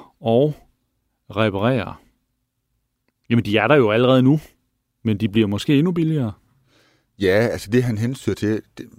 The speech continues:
Speaker 2: bare lige for at sætte tingene fuldstændig på plads, det var, at man ændrede tilskudsordningerne i Tyskland, således at det skulle være tolv måneder i s-, i stedet for tidligere seks måneder. Og det betyder så, at rigtig mange af de her biler, som, som blev solgt, øh,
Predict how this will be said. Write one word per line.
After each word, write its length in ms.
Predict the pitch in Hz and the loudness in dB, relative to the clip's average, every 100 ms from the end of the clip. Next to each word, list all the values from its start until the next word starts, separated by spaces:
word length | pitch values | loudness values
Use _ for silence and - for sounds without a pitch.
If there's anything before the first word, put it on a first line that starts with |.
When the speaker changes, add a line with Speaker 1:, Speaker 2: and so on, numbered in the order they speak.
| _ | _
Speaker 2:
bare 100 | 101 | -2
lige 100 | 107 | 0
for 100 | 110 | -4
at 60 | 92 | -6
sætte 160 | 87 - | -6 -6
tingene 220 | 107 95 | -6 -4
fuldstændig 400 | - 110 98 82 | -4 -4 -6 -8
på 80 | 78 | -6
plads, 240 | 87 87 | -6 -2
det 160 | 98 92 | -2 0
var, 220 | 92 92 | 0 -2
at 200 | 76 82 | -4 -6
man 140 | 82 | -6
ændrede 300 | 87 104 101 | -6 -4 -4
tilskudsordningerne 1200 | - 104 - 87 - 80 78 78 73 71 69 67 - _ | -4 -6 -6 -8 -6 -6 -6 -10 -12 -12 -12 -14 -18 _
i 160 | 95 82 | -12 -10
Tyskland, 400 | - 127 - 76 | -8 -6 -6 -6
således 400 | 98 90 98 85 | -4 -4 -4 -8
at 160 | 76 | -12
det 60 | - | -14
skulle 160 | - | -10
være 80 | 80 | -10
tolv 280 | - 170 143 | -2 -2 0
måneder 320 | 98 107 110 - _ _ _ _ _ - | -2 -4 -4 -8 _ _ _ _ _ -14
i 80 | 90 | -12
s-, 140 | - - | -14 -14
i 80 | 82 | -10
stedet 300 | - 104 101 | -4 -4 -4
for 140 | 80 - | -10 -14
tidligere 400 | - - 107 95 | -8 -4 -4 -6
seks 300 | - 113 - | -6 -8 -8
måneder. 320 | 78 76 82 73 _ - _ _ | -10 -10 -10 -14 _ -20 _ _
Og 100 | 90 | -2
det 100 | 123 | -2
betyder 360 | 120 - 139 95 | -2 -2 0 0
så, 180 | 113 | 0
at 160 | 110 85 - | 0 -2 -6
rigtig 220 | 110 - 90 | -6 -6 -4
mange 220 | 87 107 | -4 -4
af 60 | |
de 100 | 104 | -6
her 120 | 104 101 | -6 -4
biler, 320 | 120 113 78 | -6 -6 -6
som, 360 | 90 82 73 - _ _ _ _ _ _ - | -6 -6 -8 -18 _ _ _ _ _ _ -6
som 220 | 98 85 | -4 -2
blev 120 | 90 | -4
solgt, 400 | 82 107 107 - | 0 0 0 -4
øh, 400 | 80 80 78 76 | -6 -4 -4 -8